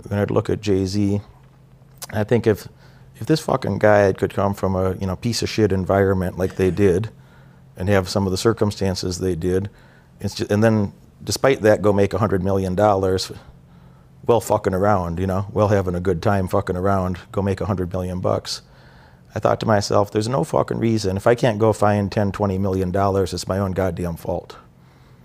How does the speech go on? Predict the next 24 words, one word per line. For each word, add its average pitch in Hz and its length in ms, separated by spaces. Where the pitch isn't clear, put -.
And, 95 300
um, 98 340
you - 60
know, 143 80
I 131 40
was, 120 140
I 117 40
was 110 120
doing 107 160
pretty 101 200
well 98 180
financially 90 560
by 90 160
that 87 240
time. 92 280
I - 40
didn't 101 180
have 92 100
that 90 160
twenty 92 240
million 98 360
yet, - 360
but, 98 300
um, 95 500